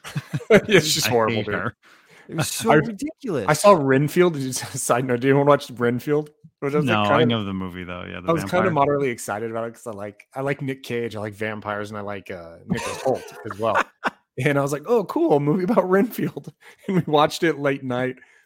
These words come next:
Speaker 1: when we were, like, feeding the baby and stuff. And I was, and Awkwafina's in it, and oh my God, she's, like, nails on a chalkboard. She's
Speaker 3: The
Speaker 1: so horrible.
Speaker 3: worst.
Speaker 1: She's the worst, dude.
Speaker 3: The
Speaker 1: And she's a
Speaker 3: worst.
Speaker 1: cop.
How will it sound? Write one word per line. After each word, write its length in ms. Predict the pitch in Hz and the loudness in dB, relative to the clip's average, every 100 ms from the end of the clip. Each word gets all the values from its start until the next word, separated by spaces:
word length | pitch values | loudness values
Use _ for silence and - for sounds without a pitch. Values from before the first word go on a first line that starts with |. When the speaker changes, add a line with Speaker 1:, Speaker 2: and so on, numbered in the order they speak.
| _ | _
Speaker 1:
when 120 | 139 | -2
we 80 | 135 | 0
were, 100 | 127 | 2
like, 240 | 117 110 - | 0 -4 -12
feeding 320 | - 117 120 | -10 -6 -6
the 80 | 117 | -6
baby 420 | 107 104 110 110 | -6 -6 -6 -8
and 140 | 110 107 | -10 -12
stuff. 260 | 101 101 | -14 -12
And 80 | 113 | -12
I 40 | 104 | -12
was, 100 | 110 _ | -14 _
and 100 | 143 135 | -4 -2
Awkwafina's 640 | 139 170 - 131 127 131 | 0 0 -2 -4 -4 -4
in 100 | 139 | -4
it, 120 | 143 | -6
and 80 | - - | -8 -8
oh 140 | - | -8
my 160 | - 175 175 _ | -8 -10 -16 _
God, 440 | 180 180 175 170 160 | -2 4 6 4 0
she's, 340 | 160 143 147 | -6 -6 -4
like, 260 | 139 135 - _ _ _ | -6 -6 -16 _ _ _
nails 460 | 160 165 156 160 160 | -4 2 4 4 2
on 80 | 143 | -2
a 60 | |
chalkboard. 840 | 135 - 131 123 139 127 120 113 120 | -6 -6 -2 -2 -4 -4 -6 -6 -8
She's 300 | 123 123 - | -14 -16 -4
Speaker 3:
The 60 | 185 | -2
Speaker 1:
so 40 | 117 | 2
horrible. 300 | 339 403 381 | 2 4 2
Speaker 3:
worst. 440 | - 113 - - - | 0 -6 -12 -16 -10
Speaker 1:
She's 180 | 156 139 | -8 -2
the 140 | 160 | 0
worst, 680 | 170 190 208 220 220 175 - | 0 2 4 4 4 0 -6
dude. 200 | 131 131 | -6 -4
Speaker 3:
The 80 | 175 | -4
Speaker 1:
And 240 | 190 208 139 | 0 2 2
she's 120 | 190 | -2
a 60 | 170 | -6
Speaker 3:
worst. 80 | - | 2
Speaker 1:
cop. 400 | 160 123 - | 4 4 0